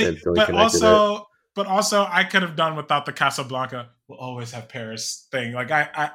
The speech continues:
Speaker 2: I'm good. Like, I, that's, that's a, like, they could have, a-, again, that's, uh, when we get into our final thoughts, I'll just mention it. But, like, that's a scene that, like, we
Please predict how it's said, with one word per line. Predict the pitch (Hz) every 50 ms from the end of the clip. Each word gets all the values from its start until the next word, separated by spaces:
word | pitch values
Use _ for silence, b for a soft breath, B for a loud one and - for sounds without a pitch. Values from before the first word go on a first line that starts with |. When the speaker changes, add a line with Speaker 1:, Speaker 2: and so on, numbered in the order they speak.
| - _
Speaker 2:
I'm | - 165 160 143
good. | 117 113 101 95 - _ _
Like, | 151 139 135 170
I, | 165 156 147 143 143
that's, | 131 165 156 156 - - - - - _ _ _ _ _ _
that's | 190 208 208 -
a, | 220
like, | 208 196 196 202 196 185
they | 208 214
could | - - 254 240
have, | 220 190 - - _ _ _ _ -
a-, | - 196 202 -
again, | 190 185 190 185 147 110 b b b b b b _ _
that's, | 165 160 170 - - - -
uh, | 170 156 151 - - _ _ _ 160
when | 151 160 170
we | 175
get | 170 185
into | 185 180 180
our | 165
final | 160 - 170 160 156
thoughts, | 151 - 151 147 147 143 -
I'll | 143 139
just | 135 139 123 120 117 -
mention | 135 139 139 135 - 135
it. | 123 120 113
But, | 131 123
like, | 123 120 117
that's | 113 143 147 -
a | 151
scene | - - - 156 156 151 139
that, | 139 127 123
like, | 127 127 123 - _ _ _ _ _
we | -